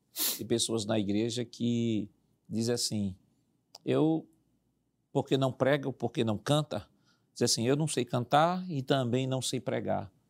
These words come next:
Então, eu acho que Deus não me deu nenhum dom, não me deu nenhuma vocação, então, às vezes não se envolve porque não se sente vocacionado, não se sente vocacionado para realizar alguma coisa.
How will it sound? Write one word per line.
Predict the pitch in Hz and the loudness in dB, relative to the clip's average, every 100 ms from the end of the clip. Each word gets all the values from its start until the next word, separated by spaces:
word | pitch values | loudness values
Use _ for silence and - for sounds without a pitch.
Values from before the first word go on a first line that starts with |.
| _ _ _ - | _ _ _ -10
Então, | 120 - 139 151 151 | -6 -2 0 2 2
eu | 147 139 | 2 4
acho | 143 139 | 4 2
que | - | -6
Deus | 123 113 127 131 | -2 0 0 0
não | 127 135 | -2 -2
me | 131 | -2
deu | 110 107 110 117 | 0 0 0 0
nenhum | 117 143 160 | -2 0 0
dom, | 107 101 - _ _ _ _ _ _ _ | 0 -2 -8 _ _ _ _ _ _ _
não | 104 117 | -2 0
me | 123 | 2
deu | 107 117 | 2 2
nenhuma | 117 117 143 147 | 2 0 2 0
vocação, | 120 123 110 - - 131 143 151 143 | 0 -2 -2 -2 -2 -2 0 0 -2
então, | 131 147 151 160 165 _ _ _ _ _ _ _ _ | -2 0 2 0 -4 _ _ _ _ _ _ _ _
às | - 131 | 4 4
vezes | 123 131 123 | 4 2 2
não | 139 | 2
se | 131 147 | 0 0
envolve | 117 139 156 156 170 165 - _ _ _ | 2 6 6 4 -2 -6 -8 _ _ _
porque | 147 - | -2 0
não | 170 196 | 2 2
se | - 160 | 2 0
sente | - 156 160 165 | 0 0 -2 -4
vocacionado, | 139 139 - 139 - 139 113 110 117 123 151 _ _ _ _ _ _ _ - | -2 -4 -2 -4 -2 -2 0 2 0 -2 -8 _ _ _ _ _ _ _ -4
não | 120 | -2
se | - | 0
sente | 110 123 - | 0 -2 0
vocacionado | 117 - 123 - 117 120 123 | -2 2 0 0 -2 -2 -2
para | 127 | -2
realizar | 127 127 135 117 123 120 | -2 -2 -2 -2 -2 -2
alguma | 113 123 127 | -4 -6 -8
coisa. | - 101 90 | -4 -4 -4